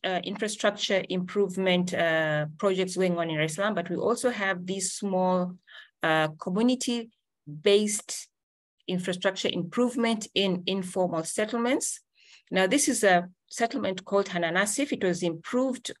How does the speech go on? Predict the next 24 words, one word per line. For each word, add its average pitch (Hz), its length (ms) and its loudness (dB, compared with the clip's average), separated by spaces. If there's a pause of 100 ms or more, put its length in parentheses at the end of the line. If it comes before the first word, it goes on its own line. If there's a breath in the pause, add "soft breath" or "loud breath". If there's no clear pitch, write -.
(320)
quite 494 260 4
a 247 40 2
number 202 340 4
of 180 160 0
years 175 280 2
ago, 165 260 2
almost 190 300 -2
twenty-five 185 520 -4
years 170 220 -4
ago. 180 440 0 (640 loud breath)
Uh, 185 220 6
it 185 160 -2
used 285 200 4
to 226 60 2
flood 214 540 4
during 180 300 2
rainy 185 280 0
seasons, 220 480 -2
but 202 180 6
I'm 208 140 6
using 269 320 4
this 226 200 0
example 214 600 2
because 190 520 2